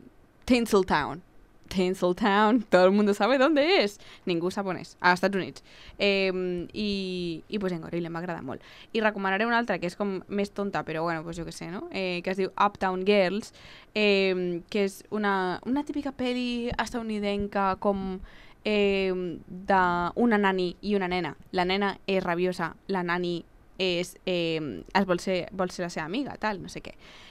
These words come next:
Eh, doncs em va gra-, em, em va, em va encantar.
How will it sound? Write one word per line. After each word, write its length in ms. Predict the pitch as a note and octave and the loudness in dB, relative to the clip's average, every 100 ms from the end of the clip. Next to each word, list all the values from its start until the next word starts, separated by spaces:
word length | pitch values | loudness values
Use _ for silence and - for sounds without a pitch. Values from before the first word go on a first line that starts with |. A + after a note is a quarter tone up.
| - | -2
Eh, 500 | G#3 G3+ G3 F#3+ F3+ | 4 6 6 4 2
doncs 240 | G3+ G3+ | 2 2
em 160 | F#3+ F3+ | 0 0
va 200 | F#3 C#4 G#4+ | 2 2 0
gra-, 400 | A3+ A3+ G3+ - | -4 0 0 0
em, 160 | G#3 G3+ | 0 0
em 140 | F#3+ | 0
va, 140 | F#3 A3 | 0 -2
em 160 | A3+ B3 | -6 -2
va 140 | A#3 | 0
encantar. 400 | D4 F#4+ - D#3+ | 4 4 4 -2